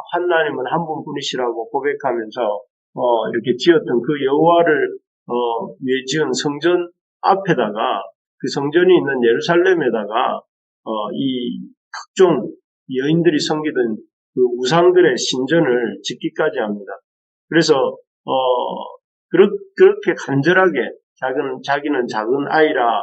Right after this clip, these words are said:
하면서, 어, 큰 하나님의 백성을 다스릴 수 없다 하면서 하나님께 일천 번제를 드리면서, 어, 지혜를 구했던 솔로몬이, 어, 참 그, 오-, 그,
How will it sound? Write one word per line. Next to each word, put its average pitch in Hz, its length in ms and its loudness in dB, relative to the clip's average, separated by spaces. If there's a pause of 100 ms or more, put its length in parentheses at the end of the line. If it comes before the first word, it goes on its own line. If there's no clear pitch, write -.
(160)
하면서, 131 640 -4 (360)
어, 131 80 -8 (140)
큰 165 220 -2
하나님의 160 520 0
백성을 131 380 -4
다스릴 135 420 -4
수 120 120 -6
없다 107 240 -6
하면서 123 440 -2
하나님께 131 480 -2 (520)
일천 165 440 2
번제를 131 480 0
드리면서, 120 520 -4 (680)
어, 104 180 -10
지혜를 143 440 2
구했던 123 400 2
솔로몬이, 139 580 2 (760)
어, 104 480 -4
참 113 100 -6 (680)
그, 123 100 -2
오-, 139 500 2
그, 151 140 0